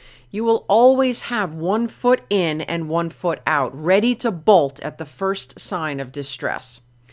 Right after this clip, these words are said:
And I remember a time that I was struggling so much in my faith that I cried out to God, and the words of the Apostle Peter came to mind.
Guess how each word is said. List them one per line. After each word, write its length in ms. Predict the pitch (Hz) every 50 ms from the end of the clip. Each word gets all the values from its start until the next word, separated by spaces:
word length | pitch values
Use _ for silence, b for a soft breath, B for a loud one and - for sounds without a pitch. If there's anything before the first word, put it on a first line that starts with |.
| B B B B B B
And 80 | - 202
I 20 |
remember 380 | 226 247 247 233 233 214 196 190
a 60 | 165
time 320 | - - 185 185 185 175 165
that 100 | 156 151
I 60 | 143
was 100 | 143 143
struggling 580 | - - 185 180 185 175 180 175 160 151 147
so 360 | 143 - - - - 190 190 196
much 260 | 196 185 165 - -
in 80 | 160
my 140 | 143 131 135
faith 320 | 135 - - 156 151 160 -
that 100 | - 95
I 60 | 123
cried 420 | - - - - 208 214 233 226
out 180 | 202 175 165 165
to 100 | - 160
God, 420 | 143 160 165 170 165 156 135 - B B B B B B B
and 100 | 185 175
the 100 | 180 175
words 580 | 175 196 233 294 370 330 247 - - - - 214 _
of 100 | 202 185
the 80 | - 190
Apostle 440 | 185 - - 208 214 208 - 202 170
Peter 360 | - - - 196 175 165 147
came 300 | 143 - 165 151 151 143
to 100 | - 156
mind. 420 | 151 147 139 135 127 131 139 139